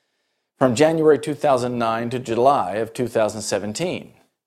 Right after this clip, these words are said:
In a Combank retail therapy study, seventy-five percent of respondents said that they use credit and debit cards as their primary method of payment when shopping and dining in stores,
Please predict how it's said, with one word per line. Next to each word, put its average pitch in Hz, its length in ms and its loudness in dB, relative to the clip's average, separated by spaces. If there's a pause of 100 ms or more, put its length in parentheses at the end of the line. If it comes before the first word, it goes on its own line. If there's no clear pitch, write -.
(640)
In 120 60 -2
a 117 60 -2
Combank 165 800 2
retail 151 640 0
therapy 135 540 0
study, 92 520 -4
seventy-five 156 720 0
percent 139 420 -6
of 120 260 -4 (100)
respondents 123 800 -2
said 139 280 0
that 127 160 -4
they 127 180 0
use 127 260 -2
credit 156 400 0
and 110 160 -8
debit 139 300 0
cards 120 380 2
as 120 260 -4
their 120 160 -2
primary 147 540 -2
method 123 480 -4 (400)
of 127 200 -2
payment 139 440 -2
when 113 180 -4
shopping 143 580 -2
and 113 200 -6
dining 123 400 0
in 113 120 -6
stores, 127 640 0